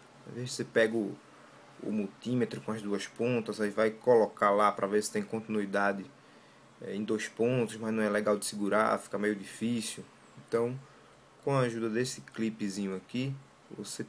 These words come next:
prende nesse gancho no local que você quer fazer a medição. Prende apenas um pra facilitar, ou prende os dois, não sei.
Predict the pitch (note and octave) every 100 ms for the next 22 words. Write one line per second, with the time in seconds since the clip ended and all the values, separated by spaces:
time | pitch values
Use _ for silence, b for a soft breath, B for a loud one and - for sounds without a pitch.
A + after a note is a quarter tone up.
0 | - - A2+ A#2 B2 G#2+ G2 - - -
1 | - - - - - - - - - -
2 | - - - - - - G#2 G#2+ - G2+
3 | G2+ G2+ G2 - - - - - - -
4 | - - - - - - - - - -
5 | - - - G#2+ G#2+ G#2 - G2 G2 G2+
6 | - G#2 G2+ F#2+ F#2 F#2+ - - - -
7 | A#2 A2 A2+ A2+ B2 C3 C#3 D3 D#3+ F#3+
8 | - - - - - - - - - -
9 | - - - D#3+ C#3 B2+ - - A#2 G#2
10 | F#2+ A2 C3 G#2+ F#2 - G#2 - G#2 F#2+
11 | F#2+ F#2+ A2 - G#2 G2 F#2+ G2 A2+ G2+
12 | F#2 - F#2+ F#2